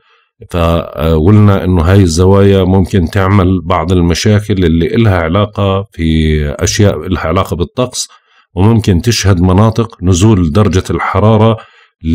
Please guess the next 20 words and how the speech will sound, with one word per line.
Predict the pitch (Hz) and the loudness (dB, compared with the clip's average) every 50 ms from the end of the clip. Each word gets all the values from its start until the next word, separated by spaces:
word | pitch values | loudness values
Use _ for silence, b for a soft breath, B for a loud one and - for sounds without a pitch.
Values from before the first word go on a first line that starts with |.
| 87 85 - | 0 0 0
لبرودة | 90 82 87 95 78 80 87 82 92 113 123 123 95 95 92 85 | 0 2 2 2 2 2 2 2 4 4 2 2 2 0 0 0
حادة | - - - 98 104 101 87 82 80 78 90 | -2 -2 -2 0 2 2 0 0 -2 -2 -2
جدا | 82 76 98 107 107 95 107 120 | 0 2 2 2 2 2 2 2
ما | 135 143 131 90 85 104 113 117 | 2 2 2 2 4 4 4 2
كان | 104 - - 113 117 110 | 2 0 0 2 2 4
متوقع | 101 92 98 92 - 101 92 92 92 - - - 71 73 | 4 4 2 2 2 2 2 2 0 -2 -4 -4 -4 -2
زي | 71 71 87 87 85 | -2 0 0 0 0
الخليج | 80 - - - 90 98 123 123 95 76 73 | 0 -2 -2 0 2 2 2 2 0 0 -2
مثلا. | 87 82 76 - 82 73 71 69 64 - b b b b b b b b b b b b b | -4 -4 -4 -4 -6 -4 -4 -6 -6 -10 b b b b b b b b b b b b b
والآن | 110 135 143 - 131 151 151 151 131 | -2 -2 0 2 2 2 2 2 2
هاي | 107 127 147 151 139 | 2 2 4 4 4
الزاوية | 123 113 107 127 127 139 139 139 135 | 2 2 2 2 2 2 2 2 2
برضو | 123 117 131 127 117 120 117 | 2 2 0 0 0 0 0
رح | 107 - - | 0 -2 -2
تتشكل | - 123 117 - - 143 - - - 139 127 | -2 -4 -2 -2 -4 -4 -4 -4 -2 -2 0
ورح | 127 113 107 - - 104 | 2 2 0 0 0 -2
تشكل | - - - 165 156 - - - 180 175 175 170 151 - _ _ _ _ _ | -2 -2 -4 -4 -6 -6 -4 -2 0 2 2 2 0 -2 _ _ _ _ _
شيء | - - - 156 151 156 151 - - | -14 -6 -2 0 2 2 0 -2 -4
شبيه | - - - 110 98 107 120 123 92 78 | -8 -2 0 2 4 4 4 2 2 0
لإله، | 87 87 90 78 85 78 73 69 | 0 -2 -2 0 -2 -2 -2 -4